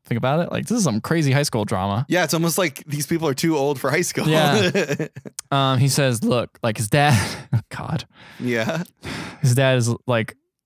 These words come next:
Speaker 1: "Uh, what are you gonna do?" And he's like, "Well, I have to, like, fight to stay here, or else I go to j-, jail," which actually, he didn't really explain that fully to me.
Speaker 2: Yeah.
Speaker 1: So I was like, "Why doesn't he just, like, not just walk away then, like, leave?"
Speaker 2: <laughs>
Speaker 1: Like, obviously, this isn't good. I didn't know he was in high school either. I didn't even know that guy was his dad. Let's be
Speaker 2: <laughs> He
Speaker 1: honest.
Speaker 2: was just a guy.
Speaker 1: He's just a guy, and
Speaker 2: <laughs>
Speaker 1: it, and he was, like, the only other white guy, so I just was like,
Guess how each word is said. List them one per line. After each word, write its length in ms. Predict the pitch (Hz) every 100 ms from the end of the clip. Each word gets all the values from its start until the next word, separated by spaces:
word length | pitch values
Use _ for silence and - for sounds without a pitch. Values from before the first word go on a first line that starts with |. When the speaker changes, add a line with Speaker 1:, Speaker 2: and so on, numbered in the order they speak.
| _ -
Speaker 1:
"Uh, 280 | 101 101 90
what 180 | 113
are 40 | 117
you 100 | 120
gonna 100 | 123
do?" 280 | 156 156 110
And 40 | 82
he's 140 | 117
like, 160 | 120 123
"Well, 120 | 113
I 60 | 104
have 120 | 120
to, 220 | 107 104 -
like, 180 | 107 -
fight 240 | 127 131
to 80 | 120
stay 260 | - 139
here, 160 | 156 113
or 40 |
else 140 | 113 113
I 80 | 120
go 180 | 127 120
to 100 | 120
j-, 180 | - - -
jail," 400 | 120 143 139 107
which 120 | 113 -
actually, 300 | 180 180 151
he 60 |
didn't 180 | 147 165
really 160 | 147 139
explain 300 | - 104 131
that 160 | 131
fully 260 | 107 120 143
to 80 | 156
me. 200 | 175 196 -
Speaker 2:
Yeah. 240 | 131 113
Speaker 1:
So 60 | 117
I 0 |
was 100 | 147
like, 100 | 139
"Why 200 | - 151
doesn't 200 | 208 214
he 80 | 220
just, 320 | 214 190 -
like, 160 | 170
not 300 | 165 135 151 - _ -
just 140 | -
walk 220 | 120 139 123
away 200 | 135 175
then, 220 | 113 113
like, 160 | 117 113
leave?" 260 | 127 170
Speaker 2:
<laughs> 240 | 294 240 294 - - 269 - - 269 370 - 311 392
Speaker 1:
Like, 100 | 131
obviously, 340 | 165 202 151
this 100 | 139
isn't 220 | 143 131
good. 300 | 123 151 147
I 120 | - 156
didn't 120 | 202
know 80 | 180
he 20 |
was 100 | 143
in 60 | 127
high 120 | 139
school 240 | 160 143
either. 200 | 160 143 -
I 60 | 233
didn't 140 | 208
even 100 | 170
know 120 | 190
that 80 | 214
guy 120 | 240
was 80 | 254
his 140 | 254
dad. 340 | 220 110 104 123
Let's 340 | 120 - 202
be 60 | 160
Speaker 2:
<laughs> 20 |
He 40 | 131
Speaker 1:
honest. 340 | 113 117 339
Speaker 2:
was 120 | 277
just 200 | 294 277
a 60 | 277
guy. 360 | 196 170 190 233
Speaker 1:
He's 100 | 240
just 200 | 233 240
a 60 |
guy, 320 | 208 220 220
and 200 | 208 175
Speaker 2:
<laughs> 20 | 180
Speaker 1:
it, 100 | 143
and 200 | 151 156
he 60 |
was, 100 | 160
like, 120 | 156 156
the 40 |
only 140 | 151 175
other 100 | 165
white 180 | 185
guy, 220 | 151 135 131
so 160 | -
I 80 | 131
just 140 | 131
was 80 | 139
like, 180 | 127 120